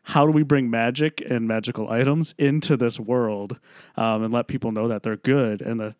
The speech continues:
you know, it's kind of got this working against the government, but not necessarily, like, trying to kill all the city guards and things like that. So it could be good, a good campaign that you're also working against the,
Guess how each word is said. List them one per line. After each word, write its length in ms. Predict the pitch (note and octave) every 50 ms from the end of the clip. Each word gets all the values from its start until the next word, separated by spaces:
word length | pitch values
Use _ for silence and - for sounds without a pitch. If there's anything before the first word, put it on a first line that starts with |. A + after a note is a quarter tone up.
| - - - - - - _
you 120 | - A#2+
know, 160 | A#2 A#2 A2+ A2+
it's 140 | A2+ -
kind 180 | - - C3 A#2+
of 60 | A2+
got 180 | G2+ A#2 A2 -
this 340 | - G#2+ G#2 - - - - _ _ _ _ _ -
working 280 | B2+ C3+ C#3 C3+ B2+
against 340 | A#2+ G#2+ A2+ B2 C3 - -
the 80 | C3 A#2+
government, 420 | B2 B2 B2 B2 A#2+ B2+ B2+ A#2
but 140 | - A#2+ G#2+
not 160 | A2+ A2+ A2+
necessarily, 560 | A#2 B2+ - - - - B2+ A#2+ A2+ A2+ A2
like, 180 | G#2+ G#2 G#2 -
trying 240 | - C#3 A2+ A2 G2+
to 100 | G2+ G2 - - - _ _
kill 380 | - - A#2 A#2 A#2 A#2 A#2 A#2
all 140 | G#2+ A2 A2+
the 220 | G#2+ G#2 G#2 G2+ A#2 _ - - _ _ - - - _ -
city 360 | - - - - B2+ A2 A#2+
guards 380 | G#2 - A2 G#2+ A2 A2 G#2+ -
and 80 | - -
things 180 | A2+ G#2+ G#2 G#2+
like 140 | G#2 G2+
that. 200 | - A2 G#2 -
So 140 | - - C3 A#2
it 60 | -
could 140 | - C#3 B2
be 100 | B2 A2+
good, 380 | A#2+ B2 A2+ A#2 A#2 A#2 B2 - - - - - - - -
a 60 | -
good 300 | - - - D#3 D3+ D3
campaign 560 | - E3 D3 C3+ C3+ - D#3 C#3 C3+ C3+ C#3 C3+
that 120 | C3 A2+
you're 160 | A#2 A#2 A2+
also 260 | A2+ A#2 A#2 - B2+
working 340 | A2 G#2+ A2 A2+ - A#2+ A2
against 320 | G#2+ G#2+ G#2+ G#2 G2+ - -
the, 260 | A2+ G#2+ G2+ G#2